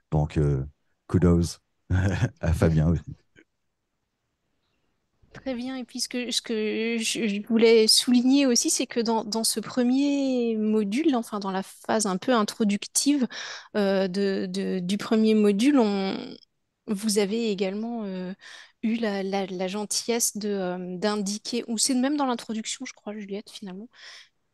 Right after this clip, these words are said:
Speaker 2: Euh, si tu vas dans introduction, en dessous, on va trouver des liens vers d'autres, euh, ressources.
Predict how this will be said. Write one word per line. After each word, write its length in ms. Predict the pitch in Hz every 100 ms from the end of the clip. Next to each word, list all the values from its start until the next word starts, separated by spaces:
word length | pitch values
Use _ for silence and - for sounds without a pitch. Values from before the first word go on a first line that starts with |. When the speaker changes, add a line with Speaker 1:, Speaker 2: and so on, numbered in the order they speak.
| 220
Speaker 2:
Euh, 280 | 202 190 190
si 180 | -
tu 140 | 233 214
vas 100 | 220
dans 140 | 214
introduction, 720 | 208 - 226 214 - 269 269 -
en 120 | 220
dessous, 420 | 220 - 269 302 -
on 140 | 214
va 160 | 202 208
trouver 440 | - - 220 254
des 200 | 233 208
liens 360 | 196 214 247 254
vers 220 | 202 180 175 185
d'autres, 400 | 202 254 - -
euh, 500 | 208 190 190 185 180 190 - _ _ _ _ _ _ _ _
ressources. 840 | 196 190 196 - - 220 - -